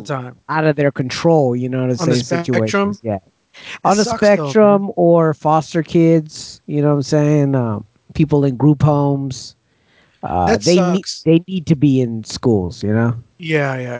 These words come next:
Speaker 1: yeah. 'Cause, I mean, so for some kids, it's like their only, uh,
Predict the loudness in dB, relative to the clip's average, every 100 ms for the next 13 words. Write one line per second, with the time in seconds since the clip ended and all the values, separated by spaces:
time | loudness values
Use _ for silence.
0 | -12 -8 -2 0 0 0 -2 -6 -6 -4
1 | -2 -2 0 -2 -2 -4 -4 -4 -8 -12
2 | -14 _ _ _ _ _ _ -8 -6 -4
3 | -2 -2 -2 -6 -6 -2 2 2 2 2
4 | 2 0 0 -4 -8